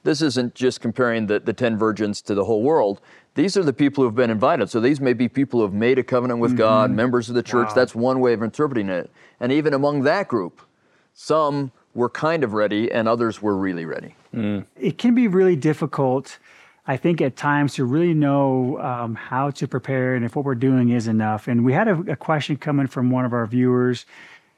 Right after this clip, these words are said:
Speaker 2: And as we watch that, I just wanna get some of your thoughts on how we can help answer this question.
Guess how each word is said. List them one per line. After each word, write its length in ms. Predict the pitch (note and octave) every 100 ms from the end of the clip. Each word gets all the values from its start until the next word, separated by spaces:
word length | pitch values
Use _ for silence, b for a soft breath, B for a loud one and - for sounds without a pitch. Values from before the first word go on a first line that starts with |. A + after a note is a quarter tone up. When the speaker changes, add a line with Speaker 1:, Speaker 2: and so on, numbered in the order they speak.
| -
Speaker 2:
And 240 | C3 C3
as 160 | D3 D3
we 60 |
watch 420 | D3 D#3 G3 G3+ -
that, 180 | D3+ D3
I 40 |
just 300 | D3 F#3 -
wanna 220 | E3+ D#3+
get 300 | B2+ C3+ D3+
some 160 | - D#3
of 60 |
your 140 | C3+ B2+
thoughts 500 | - C#3 C3 C3 -
on 120 | A#2+
how 200 | G#2+ C#3
we 80 | C#3
can 120 | C3
help 220 | A#2 B2 B2+
answer 260 | A#2 -
this 140 | G#2+ -
question. 460 | A2+ G#2 - C3+